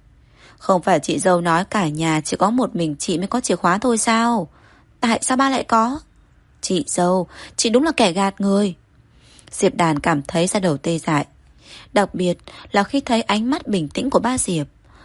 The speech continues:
có vẻ sắp giáo huấn cô một trận. Người đứng đầu Diệp ra rất oai phong. Câu đầu tiên sau khi mở miệng là: "Ha ha, con rể đâu? Cho tôi nhìn cái nào." Quan trọng là nếu Ngọc Bạch Y dám trả lời,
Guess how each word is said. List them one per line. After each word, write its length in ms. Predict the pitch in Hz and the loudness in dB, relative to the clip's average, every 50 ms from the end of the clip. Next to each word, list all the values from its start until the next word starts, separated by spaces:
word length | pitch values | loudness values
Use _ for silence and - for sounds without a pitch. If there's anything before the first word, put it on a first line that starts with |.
| - - | -12 -4
có 140 | - - 160 | 0 0 2
vẻ 200 | 147 185 185 151 | 2 2 2 0
sắp 200 | - - 190 190 | 0 -2 -4 -2
giáo 160 | - - 175 | 0 0 2
huấn 160 | 170 175 175 | 2 0 -2
cô 120 | 196 - 240 | -2 -2 -2
một 200 | 214 170 139 - | -2 -2 -2 -4
trận. 220 | - - 143 127 - _ _ _ _ _ _ _ - - - - - _ - | -2 -2 -2 -4 -4 _ _ _ _ _ _ _ -20 -20 -20 -20 -16 _ 0
Người 140 | 196 190 | 2 4
đứng 180 | 180 185 208 254 | 4 4 2 0
đầu 180 | 262 226 175 151 | 0 0 0 0
Diệp 200 | - 160 151 - | 0 -4 -4 -2
ra 120 | - 175 | -2 -2
rất 180 | 208 220 - - | -2 -2 -4 -4
oai 160 | 180 175 175 | -4 -4 -4
phong. 300 | - - 170 170 170 160 - - - _ _ _ _ _ _ - _ - | -6 -6 -4 -4 -4 -6 -8 -12 -16 _ _ _ _ _ _ -18 _ 0
Câu 160 | - 185 180 | 2 2 4
đầu 140 | 170 165 147 | 4 0 0
tiên 200 | - - 175 170 | 0 -2 -2 -2
sau 160 | - 185 175 | 0 -2 -4
khi 160 | 170 - 180 | -2 -2 -4
mở 180 | 170 170 165 147 | -2 0 0 0
miệng 260 | 143 147 147 - 147 | 0 -2 -2 -2 -2
là: 260 | 151 151 147 143 143 - - - _ - - - - - _ - - - | -2 -2 -2 -2 -6 -10 -18 -20 _ -20 -20 -20 -20 -20 _ -20 -20 -14
"Ha 180 | - - 196 196 | -4 -2 -2 0
ha, 480 | 196 208 208 208 208 214 220 226 196 165 - - - - - - _ - - | 0 0 -2 -2 -2 -2 -4 -4 -6 -8 -10 -16 -20 -20 -20 -20 _ -10 -2
con 220 | - 196 208 202 190 | 0 2 2 2 4
rể 200 | 208 202 180 151 | 4 4 4 4
đâu? 480 | 143 175 185 190 202 208 208 180 151 - _ _ _ _ _ _ _ _ - | 2 2 2 2 2 0 0 -4 -6 -8 _ _ _ _ _ _ _ _ -10
Cho 100 | - - | -6 0
tôi 100 | 196 226 | 0 2
nhìn 160 | 220 214 180 | 2 2 2
cái 120 | 160 190 214 | 2 0 0
nào." 460 | 247 247 214 190 190 190 175 147 139 - _ _ _ _ _ _ _ _ _ _ - _ _ - - | 0 0 0 0 2 2 0 -2 -4 -8 _ _ _ _ _ _ _ _ _ _ -20 _ _ -14 -8
Quan 220 | - 175 170 165 | -4 -4 -2 -2
trọng 260 | 156 - 185 175 - 165 | -2 -2 -2 -2 0 0
là 140 | 165 160 | 0 0
nếu 200 | 156 165 175 196 | 0 0 0 0
Ngọc 220 | 226 269 240 - - | 0 0 -2 -2 -2
Bạch 160 | - 160 - | -4 -6 -4
Y 160 | - - 196 185 | -4 -4 -4 -2
dám 260 | - 202 202 233 277 | 0 0 0 0 0
trả 200 | - 294 226 175 | 0 0 -2 -2
lời, 320 | 160 165 160 160 160 151 | -2 -2 -2 -2 -2 -4